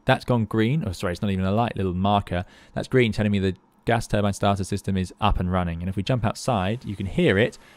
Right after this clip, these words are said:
and see the exhaust. It exhausts from just in front of the rat door, exhausts from this little port here. So again, I love having that modelled.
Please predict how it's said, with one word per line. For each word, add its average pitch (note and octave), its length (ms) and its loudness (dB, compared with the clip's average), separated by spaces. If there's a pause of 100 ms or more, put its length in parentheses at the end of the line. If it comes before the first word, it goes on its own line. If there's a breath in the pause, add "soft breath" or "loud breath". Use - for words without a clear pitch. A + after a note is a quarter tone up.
(180 loud breath)
and A#2 260 2
see A#2+ 180 0
the A2+ 100 0
exhaust. G#2 680 0 (220)
It G#2 100 -6
exhausts A#2+ 680 -4
from G2+ 540 -4
just B2+ 260 -2
in A2 80 -6
front B2 260 -2
of G#2+ 60 -6
the G2+ 100 -4
rat G#2+ 380 -2
door, F2 300 -2 (280 loud breath)
exhausts - 280 -4
from G2+ 80 -2
this F#2+ 120 -2
little F#2 120 -2
port - 320 -2
here. E2+ 280 -2
So F#2+ 140 -4
again, F2+ 220 -2
I F2 60 0
love G2 260 0
having F#2 180 -4
that F2+ 140 -4
modelled. E2+ 320 -4